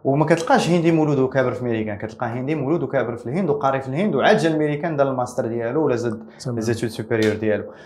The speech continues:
Speaker 1: ومن تما ق-، تقربت لبزاف ديال، ديال الاخوان ديالي في المجال في، من الهند، وسولتهم قلت لهم: "زعما شنو هذا النموذج ديالكم؟ علاش نتوما ما شاء الله في التكنولوجي ديما كتلقى الهنديين ديغنيير؟" هو يقول لك: "حنا درنا معاهد ديال التكنولوجيا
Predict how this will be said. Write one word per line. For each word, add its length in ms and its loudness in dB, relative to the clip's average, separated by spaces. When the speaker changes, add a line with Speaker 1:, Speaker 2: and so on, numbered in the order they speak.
Speaker 1:
ومن 160 0
تما 220 0
ق-، 200 -2
تقربت 420 -2
لبزاف 320 0
ديال، 640 -2
ديال 100 -2
الاخوان 480 -4
ديالي 160 0
في 60 -10
المجال 320 -4
في، 120 -10
من 320 -4
الهند، 320 0
وسولتهم 540 0
قلت 140 -10
لهم: 100 -4
"زعما 160 -2
شنو 240 -2
هذا 80 0
النموذج 440 0
ديالكم؟ 260 -2
علاش 240 2
نتوما 300 0
ما 100 0
شاء 200 -4
الله 140 -4
في 60 -8
التكنولوجي 560 -2
ديما 240 0
كتلقى 600 2
الهنديين 640 2
ديغنيير؟" 460 2
هو 160 2
يقول 280 2
لك: 160 -4
"حنا 200 -2
درنا 240 -2
معاهد 500 -2
ديال 340 -2
التكنولوجيا 800 -6